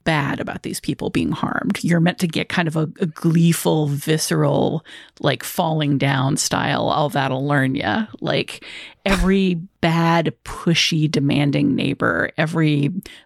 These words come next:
like, boss that's cracked the whip over you and made unreasonable demands, like, these are stand-ins, uh, for these people.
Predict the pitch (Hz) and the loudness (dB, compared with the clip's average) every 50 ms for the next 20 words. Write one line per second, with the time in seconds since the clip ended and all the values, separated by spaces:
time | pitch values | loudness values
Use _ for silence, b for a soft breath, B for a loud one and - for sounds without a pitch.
0 | B _ - 135 120 - - 147 147 151 160 160 156 - - - - - - - | B _ -2 -2 -2 -2 -4 0 0 2 2 2 -2 -2 -6 -6 -6 -6 -6 -4
1 | - 160 160 - - - - 156 156 156 151 - 147 151 151 - 143 139 139 143 | -4 -4 -4 -6 -8 -4 -2 0 0 0 0 0 0 0 2 2 2 2 2 2
2 | 143 143 - - - - 143 143 - 151 143 147 156 147 - - - - - - | 2 0 0 -2 -2 0 0 0 0 0 -2 0 0 0 0 0 -2 -2 -2 -2
3 | - 95 95 104 - - 151 151 - 147 147 143 147 143 - - - - - - | -2 -2 -2 -4 -4 -4 -4 -2 0 0 0 2 0 0 0 0 0 0 0 0
4 | 131 143 - 151 - - - - - 78 - - - - - - - - 143 - | 0 2 2 0 0 0 -2 -2 -2 -2 -2 -2 -4 -6 -4 -4 -2 -2 -2 -2
5 | - - - - - - - - - - - - - 240 | -4 -4 -2 -2 -4 -2 -2 -4 -2 0 -2 -2 -2 -2